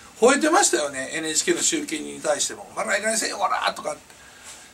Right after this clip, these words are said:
ね、エヌエイチケー天王寺営業センターに行ってね、机バ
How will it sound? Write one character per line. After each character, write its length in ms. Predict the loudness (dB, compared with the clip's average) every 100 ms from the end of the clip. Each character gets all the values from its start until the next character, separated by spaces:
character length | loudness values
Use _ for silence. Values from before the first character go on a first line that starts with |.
| -20 -20 -20 -20 -20 -6
ね、 220 | 2 2 4
エ 60 |
ヌ 80 | 2
エ 20 |
イ 40 | 2
チ 100 | 4
ケ 80 | 4
ー 80 |
天 200 | 4 4
王 100 | 4
寺 160 | 6 6
営 40 |
業 140 | 6 6
セ 140 | 4
ン 60 | 0
タ 100 | -2
ー 40 |
に 100 | -6
行 60 | -8
っ 20 |
て 120 | -10
ね、 120 | -8 -8
机 260 | -2 0
バ 240 | 0 -2